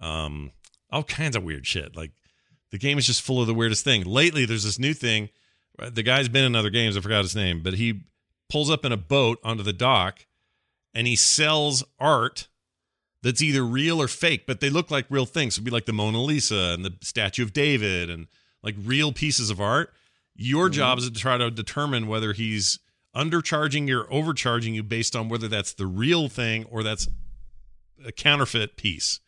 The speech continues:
Speaker 1: And he's all
Speaker 2: Right.
Speaker 1: skeevy and shady and weird. So it's almost like there's, this thing is very general audiences, this game, but they've got a sense of humor that,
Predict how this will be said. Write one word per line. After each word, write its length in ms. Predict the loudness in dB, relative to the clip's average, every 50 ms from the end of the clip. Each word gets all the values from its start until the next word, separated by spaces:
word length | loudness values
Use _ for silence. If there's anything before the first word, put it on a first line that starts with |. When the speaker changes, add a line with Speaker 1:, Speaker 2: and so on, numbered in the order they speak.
| _ _ _ _ _ _ _ _ _ _ _ _
Speaker 1:
And 100 | -6 -4
he's 160 | -2 0 2 2
all 120 | 2 2 2
Speaker 2:
Right. 40 | 4
Speaker 1:
skeevy 560 | 4 4 4 4 4 4 4 4 4 4 2
and 80 | 4 4
shady 480 | 4 6 8 6 6 6 4 2 0
and 140 | 0 0 0
weird. 340 | 0 0 2 2 2 0 -2 -6 -14 -16 _
So 140 | -4 -4 -2
it's 120 | 0 0
almost 260 | 0 0 0 0 0 0
like 200 | -2 -2 -2 -2
there's, 380 | -2 -2 0 0 -2 -4 -6 -8 _ _ _ _ _
this 200 | -6 -4 -2 0
thing 160 | 2 2 2 2
is 140 | 2 0
very 360 | 0 0 2 4 6 6 4 4
general 400 | 4 2 2 2 2 0 0 0
audiences, 640 | 0 0 0 0 -2 -2 -2 -2 -2 -2 -4 -4
this 160 | -4 -4 -4 -4
game, 300 | -4 -4 -4 -4 -4 -4
but 180 | -6 -6 -6 -4
they've 160 | -6 -4 -4
got 220 | -4 -2 -2 0
a 40 | 0
sense 300 | 0 2 0 0 0 -2
of 60 | -4
humor 380 | -2 -2 -2 -2 -2 -2 -4 -4
that, 260 | -6 -8 -8 -8 -10